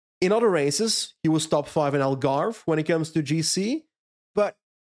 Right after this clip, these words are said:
he's only got one top ten in a Grand Tour two, three years ago now, the first Giro he did with Jumbo as a, as a leader. But last year, he was not anywhere to be seen in the Giro when he got another opportunity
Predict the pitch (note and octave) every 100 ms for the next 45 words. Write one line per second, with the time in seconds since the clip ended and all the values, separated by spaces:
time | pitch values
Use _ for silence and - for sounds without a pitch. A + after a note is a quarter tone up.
0 | _ _ F#3+ E3 G#3+ C4+ G3+ F3 D#3 C#3+
1 | E3 F#3+ G3+ F3 - F3 E3 D#3 D3+ D3
2 | C#3+ E3+ E3 E3 D#3 _ - B3+ A#3+ C4
3 | A#3+ C4 B3 A#3+ B3+ B3 C4+ C4+ G3+ G#3
4 | G3+ - G3+ G3 G3 F3+ G3 F#3+ _ _
5 | _ E3 F3+ - E3+ F3 F#3 F#3 F3+ F3
6 | E3 E3+ E3 - _ E3 D#3+ D#3+ D#3 F#3+
7 | A3 D#3 C#3 D#3 F3+ G#3 F3 D#3 D#3+ D3
8 | D3 B2 C3+ C3 D3+ - _ _ E3 F#3+
9 | F3 D3+ D#3+ C#3+ C3 G3 A3 G3 D3+ C#3
10 | C#3 C#3+ D3 C3+ D3 D3 C#3+ D3 C#3+ C#3+
11 | E3 D#3 E3 D3+